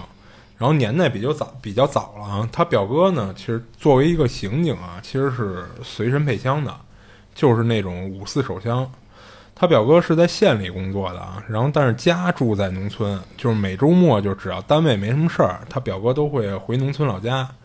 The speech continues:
然后平时工作日的时候就，就住宿舍了，就公司安排的宿舍，就单位安排的宿舍。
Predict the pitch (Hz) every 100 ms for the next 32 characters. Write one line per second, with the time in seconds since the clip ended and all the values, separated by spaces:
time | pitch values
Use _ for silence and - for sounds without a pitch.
0 | - - - - 113 160 - 156 180 190
1 | 208 214 214 117 98 98 95 101 92 95
2 | 95 - 98 - 101 101 90 92 - -
3 | 98 92 92 - 110 - 117 113 110 98
4 | 90 95 - 101 107 - - 98 120 131
5 | 90 98 92 92 98 92